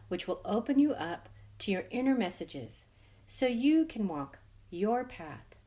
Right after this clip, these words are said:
of aging with grace and beauty. To take the first step, let's start by letting go of your stress and get comfortable and grounded.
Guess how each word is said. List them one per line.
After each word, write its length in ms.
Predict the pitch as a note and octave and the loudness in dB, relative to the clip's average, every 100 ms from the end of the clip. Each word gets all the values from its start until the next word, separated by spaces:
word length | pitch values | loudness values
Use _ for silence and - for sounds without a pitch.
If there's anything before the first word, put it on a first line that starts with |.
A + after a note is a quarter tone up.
| _ | _
of 60 | F3+ - | -10 -6
aging 500 | F3+ F3 F3 D3 C#3+ - - - - - - | -2 -2 -2 -8 -8 -16 -20 -20 -20 -20 -6
with 380 | F3+ B3+ B3+ - - - - - | -2 -2 -6 -20 -20 -20 -20 -20
grace 560 | D3 D#3 C#3+ - - - - - - | -8 -6 -6 -10 -18 -20 -20 -20 -14
and 220 | D#3+ D#3 C#3 | -6 -6 -6
beauty. 420 | B2 A#2 - B2 - _ _ - - _ - - - - - - _ - - - - - - | -8 -12 -14 -20 -20 _ _ -20 -20 _ -20 -20 -20 -20 -20 -20 _ -20 -20 -20 -20 -20 -8
To 80 | C4+ | -6
take 400 | - A#4+ B4 - | 0 4 4 2
the 80 | C#4+ | -2
first 480 | - - F#4 G#4+ | 0 0 2 0
step, 420 | - - B2+ - - - - - - | -4 0 0 -2 -14 -20 -20 -20 -4
let's 340 | A#3 G4 - | 2 2 2
start 400 | - A3 F3 D#3+ - - - | -4 -2 -2 -4 -12 -20 -6
by 120 | F#3 F3+ | -2 0
letting 440 | E3+ F3+ A#3 C4 | 2 2 4 2
go 420 | G#3+ E3+ E3+ E3+ - | 2 0 -2 -4 -6
of 100 | F3+ | -4
your 140 | F#3+ | -4
stress 560 | G3 - D3+ E3 - - - - - | -4 -6 -6 -6 -16 -20 -20 -20 -14
and 140 | F3 F#3 | -8 -2
get 180 | F#3+ - | -2 -2
comfortable 540 | F#3 F3+ - F#3+ F3 | -8 -8 -10 -6 -4
and 140 | F3 | -4
grounded. 480 | F3 E3+ E3 B2 D2+ | -6 -6 -6 -8 -12